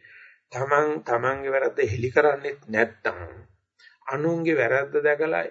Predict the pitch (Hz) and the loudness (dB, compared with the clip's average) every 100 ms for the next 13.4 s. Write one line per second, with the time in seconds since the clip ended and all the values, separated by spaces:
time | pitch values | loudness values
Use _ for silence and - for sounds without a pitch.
0 | - - 139 160 151 143 151 147 147 127 | -6 0 2 2 0 0 -2 0 0 0
1 | 135 131 156 135 120 - - 135 135 139 | -2 -6 -4 -2 -2 -2 -4 -2 0 0
2 | 143 123 127 - 147 - 123 127 - 151 | 2 2 0 -4 -8 -8 -6 -6 -6 -6
3 | 135 135 - 123 127 120 127 120 110 110 | -2 -2 -4 -4 0 0 -2 -6 -4 -4
4 | 98 90 120 135 101 131 226 - _ - | -4 2 4 4 2 -6 -12 -14 _ -20
5 | - - - 156 135 135 120 131 127 123 | -20 -16 -8 -4 0 2 4 4 2 -2
6 | 123 127 120 135 - 123 151 135 117 117 | -2 -4 -6 -8 -2 -2 0 0 4 2
7 | - 98 113 95 - - - _ _ _ | 0 -4 -4 -6 -10 -20 -20 _ _ _
8 | _ - 127 - 156 151 147 143 139 147 | _ -10 -8 -2 0 2 2 4 2 2
9 | 147 131 143 139 131 127 117 113 151 - | -4 0 2 2 2 0 0 0 -4 -6
10 | 139 120 95 95 90 - _ _ _ _ | -4 -2 -2 -4 -16 -18 _ _ _ _
11 | _ 156 151 170 147 147 160 151 139 135 | _ -2 0 0 -2 -2 0 0 0 4
12 | 147 143 131 131 120 135 160 - 120 104 | 6 4 2 0 0 -2 -4 -8 -8 -8
13 | 95 - - _ | -10 -20 -20 _